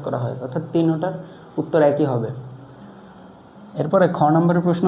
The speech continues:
হচ্ছে দোলন গতি একটি পর্যায়বৃত্ত গতি ব্যাখ্যা করো। আগে জানা লাগবে যে পর্যায়বৃত্ত গতি কাকে বলে। পর্যায়বৃত্ত গতি হচ্ছে গতিশীল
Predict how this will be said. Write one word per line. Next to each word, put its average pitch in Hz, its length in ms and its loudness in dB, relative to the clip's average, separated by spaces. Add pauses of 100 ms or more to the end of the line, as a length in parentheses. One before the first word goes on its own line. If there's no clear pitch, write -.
হচ্ছে 170 320 0 (1500)
দোলন 160 400 4 (680)
গতি 151 240 4
একটি 139 400 0
পর্যায়বৃত্ত 156 520 2
গতি 156 280 2
ব্যাখ্যা 131 320 0
করো। 113 200 -4 (880)
আগে 151 200 4
জানা 175 200 6
লাগবে 175 240 4
যে 180 180 2
পর্যায়বৃত্ত 170 580 2
গতি 156 280 4
কাকে 131 280 0
বলে। 113 220 -2 (1200)
পর্যায়বৃত্ত 175 520 4
গতি 180 260 2
হচ্ছে 170 360 0
গতিশীল 165 520 -2